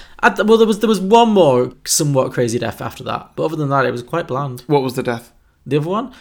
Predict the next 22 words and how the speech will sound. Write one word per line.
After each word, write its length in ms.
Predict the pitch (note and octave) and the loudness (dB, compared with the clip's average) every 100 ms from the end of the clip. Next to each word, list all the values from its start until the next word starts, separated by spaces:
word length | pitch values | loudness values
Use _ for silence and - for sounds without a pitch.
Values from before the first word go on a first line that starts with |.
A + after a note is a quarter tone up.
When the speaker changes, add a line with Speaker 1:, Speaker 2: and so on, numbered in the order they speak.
| _ | _
Speaker 1:
was, 500 | C#3 C#3+ B2+ A#2+ - _ - | 0 4 4 2 -4 _ -8
so 140 | - D#3 | 0 0
store 240 | - F#3 | 2 2
manager 280 | F3+ E3 D3+ | 2 -2 -4
dies, 340 | A2 G#2+ B2 - | -6 -6 -8 -8
as 140 | A#2+ | -8
you 80 | A#2 | -8
mentioned, 260 | G#2+ - | -10 -10
he 60 | A2 | -8
gets 140 | B2 | -4
Speaker 2:
Mm. 60 | C3+ | -4
Speaker 1:
bit, 180 | A#2+ - | -4 -8
bit 120 | - | -10
in 60 | G#2+ | -10
half. 260 | G2 G#2+ - - _ _ | -10 -14 -18 -20 _ _
Um, 480 | B2 B2 A#2+ B2 - - | -4 -2 -2 -8 -12 -10
then 320 | D3 E3+ F#3+ | -6 -4 -2
they 200 | F3+ E3+ | -2 -2
come 340 | - - D#3+ | -8 -8 -6
to 100 | D3+ | -8
the 100 | D#3+ | -8
conclusion 1000 | D3+ D3 C#3 - C#3 C3+ C3 C3 C3 C3 | -8 -8 -8 -8 -6 -6 -8 -10 -8 -10